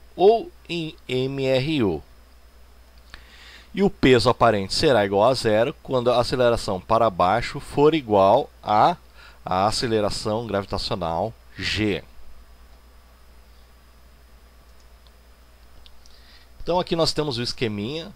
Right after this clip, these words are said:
né, da pessoa em cima do, em cima da balança, né? Nós colocamos ela aqui pra mostrar as forças que estão agindo.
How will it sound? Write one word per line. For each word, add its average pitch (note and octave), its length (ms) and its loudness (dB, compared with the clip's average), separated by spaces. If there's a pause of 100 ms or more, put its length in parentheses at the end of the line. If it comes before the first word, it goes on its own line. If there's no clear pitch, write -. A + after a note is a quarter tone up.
né, F#2+ 300 -10
da F2 80 -10
pessoa A2+ 720 -8 (1600)
em D3 120 -8
cima D#3+ 500 -4
do, C3+ 340 -2 (280)
em G2+ 120 -18
cima C#3+ 220 -4
da D3+ 100 2
balança, B2+ 380 0
né? F2 140 -8
Nós G#2 160 -6
colocamos C3 420 -6 (100)
ela G#2 240 -2
aqui - 240 -10
pra D3 280 -6
mostrar C#3 500 -6
as A2+ 200 -8
forças - 400 -6
que - 40 -6
estão B2+ 260 -10
agindo. G#2+ 560 -8